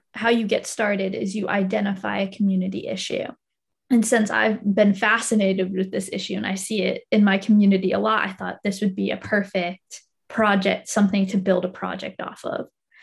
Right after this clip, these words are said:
So after doing some research of why girls don't really participate in activities like debate, I found that they lack confidence in themselves, which is really disappointing.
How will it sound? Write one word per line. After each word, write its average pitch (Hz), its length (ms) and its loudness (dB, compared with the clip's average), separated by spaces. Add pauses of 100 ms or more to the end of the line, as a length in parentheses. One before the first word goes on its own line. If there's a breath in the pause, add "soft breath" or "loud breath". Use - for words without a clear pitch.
(140 loud breath)
So 247 280 2
after 277 520 0
doing 226 440 4
some 220 240 2
research 190 500 0
of 190 180 -4
why 190 720 -4
girls 196 420 2
don't 190 380 -2
really 196 360 0
participate 208 800 -4
in 214 80 -2
activities 220 580 -4
like 226 200 -4
debate, 247 500 0 (360 loud breath)
I 247 160 -2
found 214 480 0
that 339 300 0
they 247 160 2
lack 196 420 -2 (160)
confidence 208 640 -4
in - 100 -4
themselves, - 840 -6
which 220 160 0
is 202 260 2
really 208 260 4
disappointing. - 760 -2